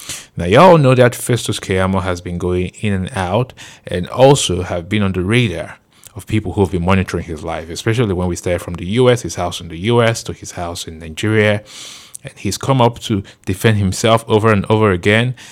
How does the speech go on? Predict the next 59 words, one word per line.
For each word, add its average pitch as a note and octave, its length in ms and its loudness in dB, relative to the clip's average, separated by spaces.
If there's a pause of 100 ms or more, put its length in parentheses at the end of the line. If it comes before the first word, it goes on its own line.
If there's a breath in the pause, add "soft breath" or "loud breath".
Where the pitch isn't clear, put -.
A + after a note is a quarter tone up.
(260 loud breath)
And C3+ 100 -6
then C#3+ 140 0
some E3 160 0
people D3 180 0
will B2+ 100 4
say, A#2 140 -2
"Well, G#2+ 440 2
he - 120 -6
brought A2+ 220 0
it G2+ 100 0
upon G2+ 240 0
himself," F#2+ 480 -4
because F2+ 300 -8
I F2 60 -4
know A2+ 240 2
that, G#2+ 280 0 (400 loud breath)
uh, E2 320 -2 (480)
the - 80 -6
first - 360 2
one C3 160 4
that A#2+ 100 4
came A#2 180 -2
about, A2 260 2
the G#2+ 80 -6
one A2+ 200 -2
on A2 100 -2
U A2+ 300 2
S, - 380 -4 (260 soft breath)
was G2+ 140 -4
the F#2 80 -2
day A#2 160 -2
he B2+ 100 -4
took A#2+ 180 -4
a G#2 60 -4
video F#2 340 -2
of E2+ 100 -4
him F2+ 320 -4 (340 loud breath)
taking G2 280 -4
a E2+ 80 -2
walk. F#2 460 0 (320 soft breath)
And D#2+ 100 -8
then E2+ 120 -6
people F2+ 180 -8
say, F2+ 100 -4
"Wow, F2 360 2
so F2+ 100 -6
you F2+ 120 -4
have A2 160 2
a A#2+ 80 2
house E2+ 260 -6
there. E2 240 -6 (120)
Now F#2+ 160 -6
tell B2 220 0
us A#2+ 120 -2
how A2 160 0
you A2 280 -2 (480)
bought F2+ 240 -2
that E2 200 -6
house." - 360 -12